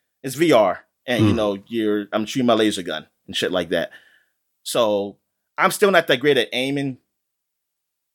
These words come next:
Speaker 1: I wish there was some type of aim assist with that shit.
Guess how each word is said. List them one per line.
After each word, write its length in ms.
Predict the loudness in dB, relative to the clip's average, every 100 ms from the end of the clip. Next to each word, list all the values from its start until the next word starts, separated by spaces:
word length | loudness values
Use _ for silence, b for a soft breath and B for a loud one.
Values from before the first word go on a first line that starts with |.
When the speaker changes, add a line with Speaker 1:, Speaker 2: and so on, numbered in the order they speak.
| -20 -4
Speaker 1:
I 100 | 2
wish 200 | 4 4
there 100 | 2
was 200 | 2 2
some 120 | 0
type 200 | -2 -2
of 60 | -2
aim 180 | -4 -4
assist 440 | -4 -4 -4 -8 _ _ _ _ _ -8
with 120 | -2
that 140 | 2 2
shit. 300 | 2 -2